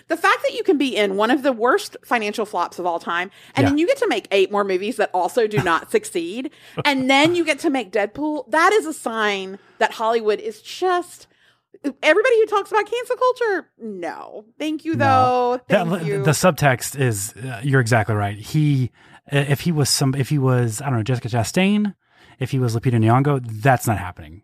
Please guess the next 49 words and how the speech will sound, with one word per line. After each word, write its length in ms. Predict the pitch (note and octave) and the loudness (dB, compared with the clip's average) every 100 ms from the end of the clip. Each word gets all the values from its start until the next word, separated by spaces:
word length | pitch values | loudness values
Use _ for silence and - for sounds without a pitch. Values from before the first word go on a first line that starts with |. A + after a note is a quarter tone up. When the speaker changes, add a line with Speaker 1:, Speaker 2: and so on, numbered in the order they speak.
| - | -6
Speaker 1:
Yeah. 120 | C3 | -4
Speaker 2:
It's 120 | C3 | 2
a, 60 | D3 | 2
it's 160 | D3 D#3 | 2 2
a 60 | |
one 180 | C3+ B2+ | 4 2
and 100 | A2 | 0
done. 260 | G2+ F#2 F#2+ | -2 -6 -2
And 140 | C#3 | 2
arguably, 520 | C#3 C#3 C#3 D3 C3+ - - _ _ - | 4 4 4 4 4 -2 -18 _ _ -8
like, 120 | B2 | -2
Lupi-, 280 | A#2+ C3 B2 | 0 0 -4
uh, 360 | C3+ - G2 A#2 - | -12 -16 -20 -20 -4
this 120 | C#3+ | 2
is 40 | C#3+ | 4
a 60 | |
whole 180 | A#2+ B2 | 4 2
other 220 | A#2 A#2 | 0 -2
topic, 360 | A2 B2 A2+ G#2+ | 2 2 2 -2
but 140 | A#2+ | -4
Lupita 200 | A#2 B2 | -4 -2
Nyong'o, 400 | B2+ A2+ A2+ A2 - C3 | 0 2 2 0 -4 -10
she 260 | - - | -6 0
makes 220 | E3+ B2 - | 2 2 4
great 200 | C#3+ C3+ | 4 6
movies 300 | A2 F#2+ G2+ | 4 0 -4
and 100 | G2+ | -4
she 120 | - | -2
doesn't 260 | G#2 G2+ F#2+ | 0 0 -2
get 160 | G2+ | -6
that 140 | G2+ F#2+ | -6 -6
many 140 | F#2 | -8
chances. 420 | - F2+ - D2+ | -8 -12 -14 -6
So 160 | - A2 | -4 -2
forget, 280 | G#2+ A#2+ B2+ | 0 0 0
like, 160 | G#2+ G#2+ | -2 -6
if 220 | C3 A#2+ | -8 -4
she 80 | A#2+ | 0
made 100 | G2+ | 0
a 40 | |
stinker. 420 | F#2+ A2+ G2+ F#2+ - - - | -2 -2 -2 -6 -10 -18 -6
In, 140 | D#3+ D#3 | -2 2
in 160 | D#3 | 4
a 60 | C#3 | 4
lot 240 | B2+ C#3 | 4 2
of 120 | C#3+ | 2
ways, 420 | A#2+ B2 A#2 G#2 - - _ | 0 2 2 -2 -6 -14 _
it 160 | - C#3+ | -2 2
is 480 | C3 B2 G#2 - | 2 2 -2 -6